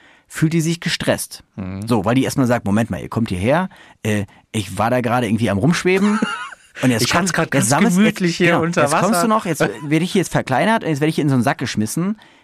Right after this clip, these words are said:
Speaker 1: Äh, was wollt ihr eigentlich von mir?
Speaker 2: Ja, ja, klar.
Speaker 1: Und diesen Stress,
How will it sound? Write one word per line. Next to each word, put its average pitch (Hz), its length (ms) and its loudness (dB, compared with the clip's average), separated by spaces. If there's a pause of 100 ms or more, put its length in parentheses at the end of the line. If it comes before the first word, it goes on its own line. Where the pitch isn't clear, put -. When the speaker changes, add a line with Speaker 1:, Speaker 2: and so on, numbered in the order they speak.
(140)
Speaker 1:
Äh, 135 260 2 (300)
was 135 220 0
wollt 147 160 2
ihr 107 140 2
eigentlich 85 220 -6
von 95 100 -2
mir? 82 160 -8 (180)
Speaker 2:
Ja, 101 140 0
ja, 98 160 -2
klar. - 180 -2
Speaker 1:
Und 123 140 0
diesen 175 160 2
Stress, - 580 -2